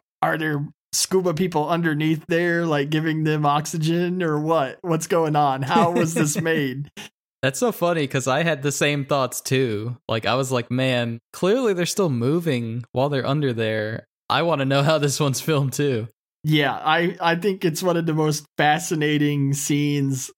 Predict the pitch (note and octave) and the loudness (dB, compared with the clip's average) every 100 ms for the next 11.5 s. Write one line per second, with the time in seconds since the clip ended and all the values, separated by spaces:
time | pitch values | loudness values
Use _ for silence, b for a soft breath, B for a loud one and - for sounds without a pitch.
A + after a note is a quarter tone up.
0 | _ - D3+ D3+ E3 D3+ C#3 C#3 C3+ - | _ -4 0 0 0 0 2 2 -2 -6
1 | - C#3+ C3+ - C#3+ C#3 C3+ C3+ C3 C#3+ | -4 -2 -2 -2 0 0 2 0 2 0
2 | B2+ C3+ A#2 - - A2+ - E3+ F3 E3+ | -2 -4 -4 -6 -6 -6 -4 -4 -4 -8
3 | _ _ - D3+ D3 C3+ B2+ C#3 C#3+ C3 | _ _ -4 0 2 2 2 2 2 2
4 | C3+ D3 D3+ D3+ _ C#3+ C3 C3 B2+ C3+ | 2 0 -2 -4 _ -2 0 0 0 2
5 | C3+ C3+ - - C3+ C3+ C3+ C3+ C#3+ C3 | 2 0 -4 -6 -4 -2 0 0 0 0
6 | C3 C3 - C#3 B2+ C#3 C#3+ C#3+ D3 D3+ | 0 -2 0 -2 0 0 0 0 -2 0
7 | D#3 - _ - A#3 B3 G#3 G3+ G3+ - | -2 -4 _ -4 0 2 0 -2 -6 -10
8 | _ _ _ - D3 C#3+ D3+ D3+ C3+ - | _ _ _ -2 2 2 2 -2 -6 -2
9 | C3+ C#3 C#3 D3 D3 D3 D#3 E3 D#3+ D3 | 0 0 0 -2 0 -2 0 -2 0 0
10 | A#2+ A2 A#2 - - B2 C3 C#3 C#3+ C#3+ | 0 -4 -8 -12 -6 -2 0 2 2 2
11 | A#2 G#2 G2 C3+ | -2 -4 -6 -8